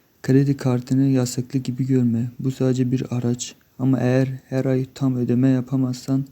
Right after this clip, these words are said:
faizler seni yavaş yavaş borç tuzağına çeker. Bir kural koy. Kartı kullanmadan önce "Bu ürüne nakitle sahip olsaydım yine alır mıydım?" diye sor.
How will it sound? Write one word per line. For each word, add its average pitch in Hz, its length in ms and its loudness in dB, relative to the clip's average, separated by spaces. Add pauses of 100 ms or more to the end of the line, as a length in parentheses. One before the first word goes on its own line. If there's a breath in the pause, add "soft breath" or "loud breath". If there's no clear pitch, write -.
(480 soft breath)
faizler 123 600 2
seni 127 320 0
yavaş 127 440 0
yavaş 131 400 -4
borç 131 160 0 (120)
tuzağına 123 560 2
çeker. 127 480 -4 (680 soft breath)
Bir 139 160 6
kural 131 360 0
koy. 123 300 -2 (140)
Kartı 123 440 -4
kullanmadan 127 540 2
önce 131 300 0
"Bu 135 180 2
ürüne 127 420 2
nakitle 123 420 -4
sahip 123 380 -4
olsaydım 127 500 -2
yine 131 180 4
alır 123 280 0
mıydım?" 120 420 2
diye 120 220 2
sor. 120 380 -6